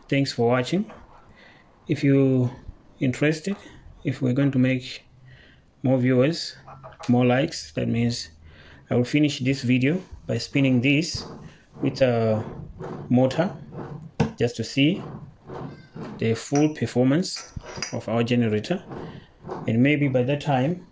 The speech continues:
I'll find the extra wire to finish up the winding and see the performance after there. Okay, so I can feel resistance, but not bad. All right, anyway, let's do this one more time.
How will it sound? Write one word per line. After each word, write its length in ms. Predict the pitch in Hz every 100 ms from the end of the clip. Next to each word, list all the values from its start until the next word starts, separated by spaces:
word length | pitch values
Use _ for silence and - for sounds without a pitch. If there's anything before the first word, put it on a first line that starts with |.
| -
I'll 120 | 117
find 440 | - 131 135 131
the 300 | 113 110 110
extra 300 | 135 - 113
wire 360 | 107 127 139 190 - _ -
to 80 | 127
finish 340 | - 139 -
up 260 | 120 160 - _ - - - -
the 80 | 117
winding 420 | 123 127 131 180 - - - -
and 180 | 113
see 460 | - - 127 165 - - - - - - - - - - - - - - -
the 100 | 104
performance 720 | - - 131 123 123 - - - -
after 240 | 117 -
there. 280 | 98 92 - - - - -
Okay, 300 | 127 143 107
so 400 | - 104 101 101 - - - - - - -
I 60 | 131
can 120 | 139
feel 200 | 139 185
resistance, 560 | 147 123 156 113 139 -
but 300 | - - -
not 260 | 113 120
bad. 320 | - - - -
All 760 | - - - - - - 127
right, 200 | 151 165
anyway, 360 | 139 135 196 - - -
let's 160 | 123
do 160 | - 127
this 200 | 131 143
one 120 | 117
more 140 | 117 -
time. 300 | 143 190